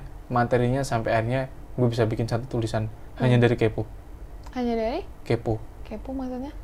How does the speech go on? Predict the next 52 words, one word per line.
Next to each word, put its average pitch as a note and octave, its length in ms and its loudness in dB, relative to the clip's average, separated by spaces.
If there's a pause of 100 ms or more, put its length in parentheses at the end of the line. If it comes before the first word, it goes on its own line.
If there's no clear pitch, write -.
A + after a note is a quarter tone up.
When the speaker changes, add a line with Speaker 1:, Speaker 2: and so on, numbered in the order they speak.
Speaker 1:
Maksudnya A#3 320 2
Speaker 2:
Nanya-nanya G#3+ 260 0
orang? G#3 260 -4 (180)
Speaker 1:
nanya A#2+ 240 0
orang, A#2+ 360 6
Speaker 2:
Oh, A#3+ 220 4
iya, A#3+ 100 2
Speaker 1:
terus A3+ 200 4
Speaker 2:
iya. G3+ 160 -10 (120)
Speaker 1:
iya, C#3+ 160 10
gue, D3 160 12
gue D3+ 200 8
searching D#3+ 300 8
di C#3 80 8
Google, C#3 280 10
Speaker 2:
Iya, C#3+ 80 12
Speaker 1:
karena C3+ 160 12
Speaker 2:
iya, - 60 12
Speaker 1:
kayak D#3 120 12
Speaker 2:
iya. G#3 140 -6 (400)
Speaker 1:
kalau C3+ 320 10 (340)
kok A#2+ 180 0
Google A2+ 320 2
sih, B2+ 140 -2
Facebook. B2 380 4 (260)
Speaker 2:
Oke, G#3+ 320 -4
Speaker 1:
Gue - 60 -6
Speaker 2:
oke. C#3+ 80 6
Speaker 1:
bahkan C#3 180 6
searching C3 300 0
di A#2+ 80 6
Facebook, A2+ 400 -2
kayak A#2+ 240 0 (580)
penggemar A#2+ 460 8
komik B2+ 260 4
lama B2 300 8
itu D#3+ 320 6
banyak B2 420 4
di A#2+ 140 6
Facebook. A2+ 320 2 (180)
Speaker 2:
Oke, A3 240 -4
iya G3 300 -8
Speaker 1:
Komik A#2+ 160 4
Speaker 2:
sih, A2+ 60 4
Speaker 1:
baru A2+ 140 4
juga A#2+ 200 2
Speaker 2:
karena A2 100 2
Speaker 1:
mungkin A#2+ 220 0
masih, A#2 220 -4 (360)
masih B2 140 -4
banyak. A2 240 0
Soalnya C#3+ 320 4